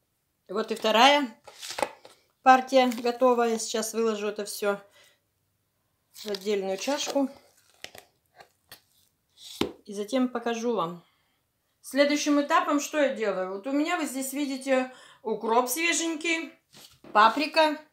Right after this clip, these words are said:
и чесночина. Я сейчас, э, мелко порежу укроп и в эту чашу помещу. И тоже с бленд-, в блендере,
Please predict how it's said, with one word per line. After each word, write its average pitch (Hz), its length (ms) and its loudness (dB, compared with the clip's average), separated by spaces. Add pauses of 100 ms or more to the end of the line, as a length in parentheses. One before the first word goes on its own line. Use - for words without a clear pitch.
(160)
и 381 100 -6
чесночина. 240 800 -4 (1300)
Я 247 220 2
сейчас, 262 420 2
э, 262 380 6
мелко 254 360 6
порежу 240 460 2
укроп 320 400 4 (300)
и 240 580 -2
в 240 40 2
эту 254 200 0
чашу 262 680 -2 (380)
помещу. 247 640 0 (220)
И 220 100 -12
тоже 233 300 0
с - 120 -12
бленд-, 208 480 -2
в 196 60 -20
блендере, 202 560 -2